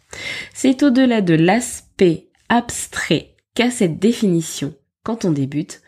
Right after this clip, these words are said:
de pouvoir la vérifier et la faire évoluer avec le temps. Vous imaginez la personne avec laquelle vous souhaitez travailler ou à laquelle vous voulez vendre votre produit. Mais vous pouvez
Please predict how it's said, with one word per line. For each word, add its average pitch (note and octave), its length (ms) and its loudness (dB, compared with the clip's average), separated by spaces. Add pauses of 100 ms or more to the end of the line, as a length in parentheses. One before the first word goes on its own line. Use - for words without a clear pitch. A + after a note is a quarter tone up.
(420)
de F3+ 100 4
pouvoir C4 320 0
la D#3+ 140 4
vérifier G3 760 0
et F#3 40 4
la E3 140 2
faire G3+ 300 -6 (100)
évoluer F3 720 2 (320)
avec F#3 340 -4
le D3 80 -4
temps. C#3+ 240 -12 (840)
Vous D#3 180 0
imaginez A3 380 4
la C#3 100 2
personne A#3+ 760 -2
avec F3 260 0
laquelle F#3 300 -2
vous E3 80 -2
souhaitez D#3+ 360 -6
travailler E3 720 -4
ou G3 100 2
à F3+ 80 2
laquelle F#3 340 -2
vous E3+ 100 -2
voulez F3 360 2
vendre F3+ 480 0
votre F3 300 -2
produit. - 480 -8 (840)
Mais D#3+ 100 4
vous F3 140 0
pouvez G3+ 400 0